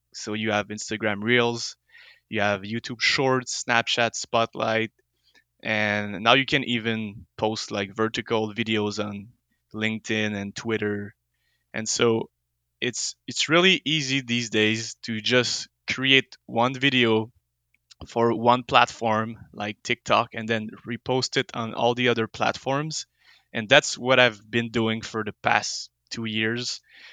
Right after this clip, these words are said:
So I always make just one video for TikTok, so a vertical video. And my videos haven't changed. Like, they're really similar to the first one I ever did.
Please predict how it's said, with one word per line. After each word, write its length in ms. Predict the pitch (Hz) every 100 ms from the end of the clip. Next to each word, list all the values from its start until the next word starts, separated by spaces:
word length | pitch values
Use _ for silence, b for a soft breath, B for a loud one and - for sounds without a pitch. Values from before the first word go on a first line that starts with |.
| B B
So 300 | - 120 110
I 120 | 120
always 340 | 147 160 120
make 200 | 127 123
just 240 | 120 120 113
one 200 | 120 127
video 540 | 127 131 131 135 131 - - _ _ -
for 500 | - 110 110 107 107 -
TikTok, 500 | - 131 - 117 110 -
so 280 | - 107 101
a 80 | 101
vertical 520 | 131 127 123 120 113
video. 440 | 117 117 117 113 110 _ _ _ _ _ _ _ _
And 140 | 123 123
my 120 | 123
videos 380 | 139 151 151 127
haven't 320 | 120 113 101
changed. 440 | - 113 107 101
Like, 180 | 107 107 _ _ B B B -
they're 140 | 113
really 300 | 113 139 143
similar 560 | 143 - 131 127 117 117
to 320 | - - 110
the 100 | 110
first 380 | - - 120 -
one 180 | 120 113
I 120 | 107
ever 240 | 120 110
did. 380 | 104 107 107 104